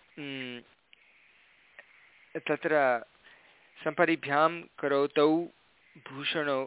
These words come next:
भूषणेति अनेन सूत्रेण सुडागमः भवति, सुट् सकारः। तर्हि अत्र संस्कृति, अत्र मोनुस्वारः वदति यत्,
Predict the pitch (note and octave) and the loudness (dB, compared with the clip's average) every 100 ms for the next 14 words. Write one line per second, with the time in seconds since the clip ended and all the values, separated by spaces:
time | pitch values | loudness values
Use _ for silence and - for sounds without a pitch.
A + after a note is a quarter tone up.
0 | - B2+ D3 F3 D3+ D3 D#3+ D3 C3+ C3+ | -6 -8 -6 -4 -2 -2 -2 -2 -2 -4
1 | C3 C#3+ - C3+ C3 - F3 D#3+ D#3 D3 | -8 -10 -6 -6 -4 -6 0 4 4 2
2 | C#3 C3 B2+ - A#2+ - _ _ _ _ | -4 -2 -2 -6 -14 -18 _ _ _ _
3 | - _ _ _ _ _ _ - - - | -20 _ _ _ _ _ _ -20 -16 -4
4 | F#3 D3+ - - D3+ C#3+ C#3+ C#3 B2 A#2+ | -4 -4 -10 -8 -4 4 4 4 0 -8
5 | - - - - - C#3 D3 D#3 - D3 | -14 -20 -20 -20 -4 -2 2 0 2 -2
6 | C#3+ - F3 F#3 F#3 - - - F3+ - | -2 4 4 4 -2 -16 -12 -2 -2 -2
7 | C3+ A2 _ _ _ - _ _ _ _ | -4 -8 _ _ _ -20 _ _ _ _
8 | - - _ D3 D#3 G#3 F#3+ F3+ D3+ C#3+ | -20 -20 _ 0 2 6 6 6 2 0
9 | D#3+ F3 F3+ F3+ E3+ E3+ E3 E3+ E3 D3+ | 0 0 -2 6 8 8 6 4 4 2
10 | D3 C3 D3+ E3 C#3 D3 F3 - | -2 -4 -4 -4 0 2 2 -2